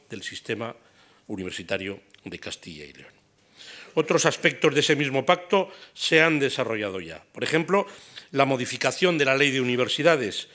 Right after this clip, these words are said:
que se publicó el verano pasado y que ha supuesto introducir elementos de mayor responsabilidad,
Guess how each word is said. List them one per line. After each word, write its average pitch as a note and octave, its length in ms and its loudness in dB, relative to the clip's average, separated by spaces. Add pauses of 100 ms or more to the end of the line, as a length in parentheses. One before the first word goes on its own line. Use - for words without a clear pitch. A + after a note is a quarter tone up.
(240)
que C3+ 120 -4
se C#3 160 2
publicó B2 600 2
el G#2+ 100 -2
verano A2+ 280 -2
pasado B2 420 0 (360)
y B2 100 -6
que E3+ 160 4
ha E3 40 6
supuesto D#3 520 0
introducir C3+ 760 -4 (380)
elementos C3+ 500 0
de B2+ 80 0
mayor B2 340 0
responsabilidad, A2 800 -2